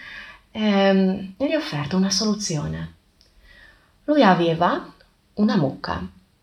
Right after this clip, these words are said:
e quindi gli prestava la sua mucca giusto per il tempo della divisione dei beni ufficiale. Così ognuno dei figli aveva quattro, quattro mucche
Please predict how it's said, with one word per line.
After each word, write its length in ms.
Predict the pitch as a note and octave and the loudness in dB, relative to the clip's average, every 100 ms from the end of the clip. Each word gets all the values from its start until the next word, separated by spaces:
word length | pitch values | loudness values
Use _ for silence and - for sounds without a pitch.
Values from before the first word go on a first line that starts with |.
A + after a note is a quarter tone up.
| - - - | -20 -20 -20
e 120 | - | -8
quindi 640 | - D#3+ D#3 G3+ D#4+ - _ _ - _ | -2 0 0 -2 -4 -10 _ _ -20 _
gli 160 | C#4+ D#4+ | 0 4
prestava 500 | E4+ D4+ E3+ E3 F#3 | 4 4 2 4 6
la 100 | F#3+ | 4
sua 220 | G3+ G#3 | 4 2
mucca 600 | D3+ C#3+ - B3 F#4 - - - - - - - | 2 -2 0 0 0 -4 -20 -20 -20 -20 -20 -14
giusto 380 | - - G3 G3 | -4 0 2 2
per 200 | G3 F#3+ | 4 6
il 180 | F#3 F#3 | 4 4
tempo 640 | E3+ E3+ F3+ - C#4 A3+ | 2 2 0 4 6 6
della 640 | D#3+ D#3 D#3 D3 C#3+ - - | 4 2 4 4 2 0 -2
divisione 1200 | D#3+ F3+ E3+ E3+ D#3+ E3 E3 D#3 D#3+ D3+ D3 D3+ | 4 4 4 2 4 6 6 6 4 4 2 -2
dei 500 | G3+ F#3+ D#3+ D#3 C#3+ | -6 -6 -2 0 2
beni 800 | C#3 C#3+ D3 D3 - - D#3+ - - | 4 4 4 2 -2 -4 -6 -10 -10
ufficiale. 760 | D3 G#3+ G#3+ D#3+ C#3+ G#3+ - - _ _ _ _ _ - - - _ | -6 -6 -2 -2 0 0 -2 -12 _ _ _ _ _ -20 -20 -20 _
Così 320 | - G#3 G3 | 0 2 4
ognuno 500 | F#3 F3 F3+ F3 D#3+ | 4 6 6 4 2
dei 220 | D3+ D3 D3 | 2 0 0
figli 320 | - D#3 D3+ | 0 2 2
aveva 380 | C#3+ D3 C#3+ C#3 | 2 0 -2 0
quattro, 420 | - F#3 - C#3+ | 2 2 2 -2
quattro 380 | - C#3+ A3+ C4+ | -2 -2 4 6
mucche 460 | E3+ - - D#4+ | 6 2 2 0